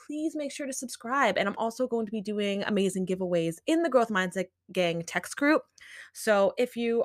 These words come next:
are wanting to have a chance to get amazing giveaways, Starbucks gift cards, self-care boxes, personalized by moi, that's where it's gonna be at. So make sure, if you haven't done already, please, please, please subscribe to the Growth Mindset Gal podcast.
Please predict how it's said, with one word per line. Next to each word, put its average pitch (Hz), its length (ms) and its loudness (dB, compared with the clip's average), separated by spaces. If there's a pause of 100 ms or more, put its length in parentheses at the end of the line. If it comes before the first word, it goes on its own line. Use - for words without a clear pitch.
are 185 420 0
wanting 185 280 -4
to 196 80 -10
have 175 360 0
a - 80 -2
chance 175 420 -6
to - 80 -18
get - 220 -2
amazing 156 400 -8
giveaways, 214 640 2 (340)
Starbucks 175 480 2
gift 226 240 2
cards, 214 540 2
self-care 196 540 2
boxes, 196 640 4
personalized 214 720 2
by 165 340 6
moi, 160 520 10 (1200)
that's 240 240 0
where 311 60 8
it's 302 100 2
gonna 285 140 0
be 285 120 4
at. 262 220 4 (320)
So - 180 -2
make 254 160 2
sure, 302 120 2
if 294 80 -4
you 262 80 0
haven't 254 260 2
done 240 220 0
already, 214 440 0
please, 285 500 -6
please, - 340 -10
please 208 560 -8
subscribe 175 640 -8
to - 60 -20
the - 60 -20
Growth 175 180 -8
Mindset 170 340 -8
Gal - 160 -8
podcast. - 800 -12